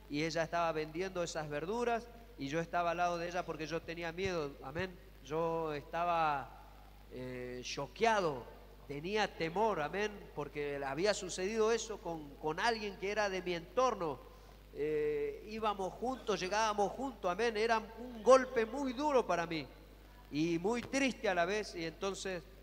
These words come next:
al otro día lo entierran y ahí era cuando el pastor estaba predicando y con ese temor él estaba predicando en ese velorio y yo escuché otra vez ya la, la voz del Señor y dice él predicando, hablando a las vidas,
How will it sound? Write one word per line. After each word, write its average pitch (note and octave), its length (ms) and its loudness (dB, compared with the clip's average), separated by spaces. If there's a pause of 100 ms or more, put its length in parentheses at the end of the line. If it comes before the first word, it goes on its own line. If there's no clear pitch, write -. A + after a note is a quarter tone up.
(840)
al D3 160 -2
otro F3 320 2
día F#3+ 240 0
lo F3 120 -2
entierran G#3 640 -2
y D#3+ 120 -4
ahí F3+ 260 -2
era F#3+ 160 2
cuando E3 460 -2
el D3+ 120 -8
pastor E3+ 380 -6
estaba E3+ 340 0
predicando F#3+ 680 -4 (440)
y C#3+ 160 -6
con D3 220 -4
ese F3 280 -2
temor F#3+ 580 -4
él E3 120 -4
estaba E3+ 380 0
predicando E3 560 -2
en D#3+ 60 -6
ese D#3+ 240 -6
velorio D#3+ 480 -2 (420)
y C3 60 -8
yo D#3 160 2
escuché E3+ 400 -4
otra D#3+ 300 0
vez E3+ 200 -4
ya E3 160 0
la, D#3 300 -4
la C#3 160 -4
voz E3 220 -2
del D#3+ 160 -4
Señor F3+ 520 -4 (400)
y C#3+ 140 -4
dice E3 560 -2
él E3 100 -6
predicando, D#3 800 -4
hablando D#3 380 -2
a - 20 2
las C#3+ 160 -2
vidas, E3 480 -2